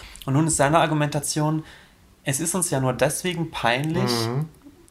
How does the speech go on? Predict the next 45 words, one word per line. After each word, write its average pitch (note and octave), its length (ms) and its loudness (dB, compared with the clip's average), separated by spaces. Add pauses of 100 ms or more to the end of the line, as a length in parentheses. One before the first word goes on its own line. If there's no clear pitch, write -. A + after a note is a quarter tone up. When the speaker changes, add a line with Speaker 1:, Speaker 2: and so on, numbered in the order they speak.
(300)
Speaker 1:
weil C#3+ 280 6
wir E3+ 100 4
immer E3+ 160 4
so D3+ 80 2
ein C#3 60 4
ganz D#3 180 2
bisschen - 220 -2
davon D#3 240 2
ausgehen, D3 440 2
man C#3+ 140 2
ist C#3+ 140 -2
so D3 160 2
der, C3 320 4
der C3 220 2
Einzige B2+ 520 0
oder A2+ 200 4
man, A#2+ 320 0 (1000)
es D#3+ 140 -2
ist E3+ 120 -2
eben E3+ 140 4
peinlich, E3 460 2
weil D3 300 4
es F#3+ 120 0
eben C3 220 0
nicht D3+ 200 0
öffentlich D#3+ 440 -2
Speaker 2:
Mhm. C#3 120 2
Speaker 1:
ist. B2+ 220 2
In C#3 100 0
dem D#3 160 4
Speaker 2:
Mhm. G3 60 6
Speaker 1:
Moment, C3+ 460 2
wo C#3 200 0
aber C3+ 380 4 (300)
alle G#3 220 6
Leute G#2+ 520 0 (140)
Speaker 2:
Ja. C3 140 6
Speaker 1:
vollkommen F3+ 400 6
öffentlich, D#3 640 0
Speaker 2:
Ja. A#2+ 240 2
Speaker 1:
jetzt - 200 -6
blöd C3+ 200 0
gesagt, A#2+ 240 -2
onanieren B2+ 500 0
würden, B2+ 300 -2